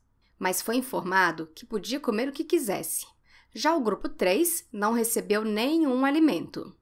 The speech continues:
Depois de passarem por essa situação, os três grupos receberam uma série de quebra-cabeças que teriam que solucionar. E o que aconteceu?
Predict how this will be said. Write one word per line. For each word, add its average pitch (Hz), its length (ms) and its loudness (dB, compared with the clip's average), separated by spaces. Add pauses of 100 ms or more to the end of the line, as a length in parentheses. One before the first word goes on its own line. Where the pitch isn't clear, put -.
(380)
Depois 320 680 2
de 202 80 -6
passarem 202 500 2
por 196 160 -4
essa 269 220 -4
situação, 190 800 0 (300)
os - 140 -8
três 302 320 0
grupos 226 480 0
receberam 247 640 0
uma 294 160 2
série 269 500 0
de 214 140 -6
quebra-cabeças 180 1200 -4 (220)
que 302 120 -4
teriam 262 420 0
que 269 120 -4
solucionar. 277 880 0 (380)
E 320 120 2
o 339 40 -2
que 339 140 -4
aconteceu? 349 800 0